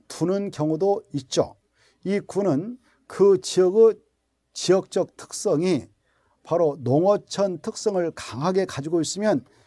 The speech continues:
구란 말 쓰지 않고 그냥 행정 명칭을, 행정구역 명칭을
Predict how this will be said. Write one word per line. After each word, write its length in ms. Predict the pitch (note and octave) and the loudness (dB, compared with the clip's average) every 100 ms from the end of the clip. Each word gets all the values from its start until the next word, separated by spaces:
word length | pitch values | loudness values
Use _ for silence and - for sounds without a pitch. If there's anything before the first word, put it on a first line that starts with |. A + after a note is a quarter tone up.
| _ _ _ _ - | _ _ _ _ -20
구란 480 | - E3 F3+ F3+ F3+ | -6 0 4 4 4
말 220 | E3+ D3+ | 2 2
쓰지 300 | - F#3+ D3+ | -2 -4 -4
않고 520 | D#3+ - C#3+ E3+ - | -4 -4 -2 -2 -4
그냥 240 | D3+ D#3 D3 | -4 -4 -4
행정 720 | A3+ A3+ A3 G#3+ G3 D3+ - _ _ _ | -6 -4 0 2 0 -2 -10 _ _ _
명칭을, 720 | C#3 E3 D#3 - D#3+ C#3+ D#3 | 0 0 -2 -4 0 2 0
행정구역 560 | C#3 A3+ G#3+ G3+ F3 C#3+ | -2 -4 0 2 2 0
명칭을 500 | C3+ D3 E3+ G3 | 0 -4 -2 0